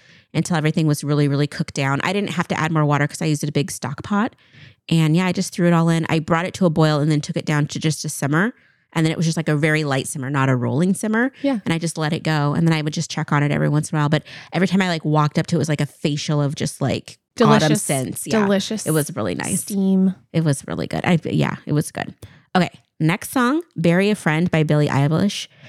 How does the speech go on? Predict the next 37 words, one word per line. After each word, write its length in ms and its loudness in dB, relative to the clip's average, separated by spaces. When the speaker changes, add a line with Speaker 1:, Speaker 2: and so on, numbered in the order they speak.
Speaker 1:
So 120 -4
that 300 0
music 240 2
video 180 0
is 140 0
actually 320 -4
kinda 240 -2
spooky, 520 -2
which 480 -4
made 140 2
me 80 0
think 160 2
of 60 0
this, 140 0
but 200 -6
I 80 2
just 240 -2
love 160 0
that 160 -4
song. 200 -2
It's 120 -2
one 120 0
of 60 2
my 120 0
first 280 -2
songs 240 -2
that 100 0
I 40 2
heard 180 2
about 320 0
Billie 200 0
Eilish's, 400 -2
and 100 -6
I 60 -6
really 240 -8
liked 280 -10
it. 160 -8